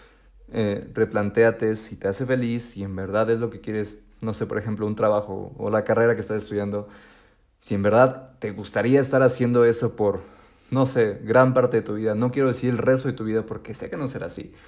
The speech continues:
gran parte de tu vida, y decide desde ahí, ve los pros, ve los contras, sal con más impulso.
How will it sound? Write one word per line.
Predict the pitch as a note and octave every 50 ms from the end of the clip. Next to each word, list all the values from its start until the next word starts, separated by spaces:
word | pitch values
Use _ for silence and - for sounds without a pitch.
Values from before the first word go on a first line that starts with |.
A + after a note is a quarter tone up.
| - - - - - _ -
gran | A#2+ B2+ C#3+ D3
parte | D#3+ D#3 D#3 D3+
de | D3 C3
tu | - -
vida, | A2+ A#2 A2+ A#2+ - - - - - - _ _ _ _ - - - _ _ _ _ _ _ _ _ _ _ _ _ _ _ _ _ _ _ _ _ _ _ _ _ - - - -
y | - A#2 A#2
decide | A#2+ A#2 A2+ - D3 D3 E3 D#3+ D3+
desde | C3+ C3 C#3
ahí, | - - - - - - - _ _ -
ve | A#2 A2+ C3
los | C#3+ D3+ D3+ D3+
pros, | D#3 - B2+ B2+ B2+ C3 C3 B2+ A#2+
ve | A#2 B2
los | B2 B2 A2+ -
contras, | - - A2+ A2+ A2 - A2 G#2 G2+ - - - - _ _ - - - _ _ _ _ _ _ _ _ _ _ _ _ _ _ _ _ _ _ _ _ _ _ _ _ _ _ _ _ _ _ _ _ _ _ _ _ _ _ _ _ _ _ _ _ _ _ _ _ _ _ -
sal | - - A#2+ B2 B2
con | - C3+ B2 A2+ A2 - - - - -
más | A2 A2+ A#2+ B2 B2 -
impulso. | A#2+ A2 - A#2 A2+ - - - - -